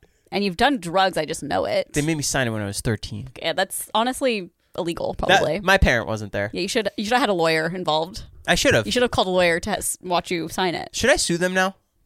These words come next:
Speaker 1: I think so.
Speaker 2: Hey, guys.
Speaker 1: Like, you owe me, actually.
Speaker 2: I want five years of my life back.
Speaker 1: <laughs> Yeah. I need five years worth of alcohol and drugs.
Speaker 2: <laughs> Of alcohol and drugs.
Speaker 1: <laughs>
Speaker 2: Did you see the, the lawsuit from Dunkin'?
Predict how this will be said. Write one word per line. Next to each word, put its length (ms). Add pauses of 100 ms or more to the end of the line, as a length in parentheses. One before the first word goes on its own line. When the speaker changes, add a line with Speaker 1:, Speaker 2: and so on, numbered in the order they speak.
Speaker 1:
I 60
think 160
so. 280 (100)
Speaker 2:
Hey, 180
guys. 300 (300)
Speaker 1:
Like, 180
you 160
owe 100
me, 140
actually. 480 (480)
Speaker 2:
I 160
want 300
five 240
years 180
of 140
my 180
life 220
back. 200
Speaker 1:
<laughs> 160
Yeah. 300 (460)
I 80
need 180
five 160
years 200
worth 120
of 60
alcohol 280
and 100
drugs. 560
Speaker 2:
<laughs> 420
Of 240
alcohol 440
and 140
drugs. 520
Speaker 1:
<laughs> 400
Speaker 2:
Did 120
you 80
see 220
the, 420
the 100
lawsuit 460
from 160
Dunkin'? 460